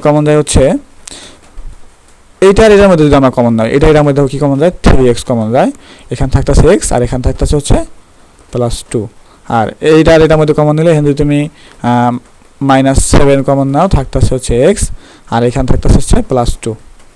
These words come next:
বুঝছো? কি করলাম? just কমন নিলাম,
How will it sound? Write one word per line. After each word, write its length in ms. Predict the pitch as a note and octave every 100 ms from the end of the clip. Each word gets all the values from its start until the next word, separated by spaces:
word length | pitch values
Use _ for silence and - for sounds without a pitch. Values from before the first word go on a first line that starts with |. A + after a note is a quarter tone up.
| _ _ _ - _ _ _ - _ _ _ _ _ _ _ - _ _ _ _ _ - - -
বুঝছো? 340 | C#3 - A3+ F#4+ - - - -
কি 80 | D#3
করলাম? 220 | F3 F#3+ E3
just 140 | D#3 -
কমন 160 | D3+ B2+
নিলাম, 180 | A2+ A2